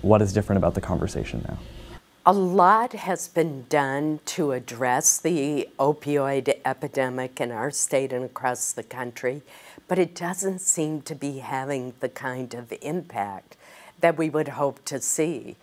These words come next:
Speaker 2: The number of overdose deaths in Maine is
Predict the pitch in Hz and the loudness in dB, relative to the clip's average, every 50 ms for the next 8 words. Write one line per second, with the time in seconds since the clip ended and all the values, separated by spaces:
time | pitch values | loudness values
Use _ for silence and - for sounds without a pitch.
0 | - - - - - - 170 175 180 165 156 180 196 196 190 190 165 - - 113 | -20 -20 -20 -20 -4 0 0 2 4 2 2 4 4 4 4 4 2 2 0 2
1 | 98 135 139 143 139 175 165 160 165 160 147 151 156 147 - - - - 139 139 | 4 4 2 4 4 2 0 2 2 0 0 0 0 -4 -6 -6 -2 -2 -2 -2
2 | 143 - - - 175 147 139 135 131 131 135 135 147 160 160 135 - - _ - | -2 -4 -4 -2 -2 -2 -2 -4 -6 -6 -4 -4 -4 -4 -4 -6 -8 -12 _ -4
3 | 139 139 131 127 123 117 120 - - | -2 -2 0 -2 -4 -2 -2 -4 -4